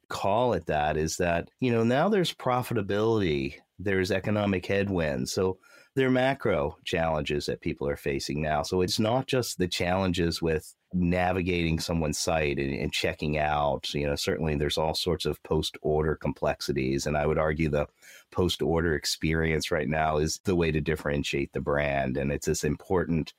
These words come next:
to preserving the brand's reputation and projecting the brand voice and the brand promise correctly so you can create loyal customers, that whole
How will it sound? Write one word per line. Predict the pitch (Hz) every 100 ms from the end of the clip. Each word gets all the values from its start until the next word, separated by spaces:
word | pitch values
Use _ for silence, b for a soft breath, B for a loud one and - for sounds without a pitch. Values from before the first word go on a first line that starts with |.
| b b b
to | - 87
preserving | 82 76 80 80 78 76 73
the | 76
brand's | 67 78 76 76 73 71
reputation | 76 73 - 69 76 76 - 73 69 69
and | 69
projecting | 78 73 76 - 71
the | 69 69 71 -
brand | 76 73 71 67
voice | 76 78 73 -
and | 69 69
the |
brand | 69 80 73 73 69
promise | - 80 78 73 -
correctly | - 87 85 - 78 73 B B B -
so | 90
you | 80
can | 82 73
create | - 76 80 78
loyal | 78 73 71 71
customers, | - 78 - 69 65
that | 78 73
whole | 90 80 76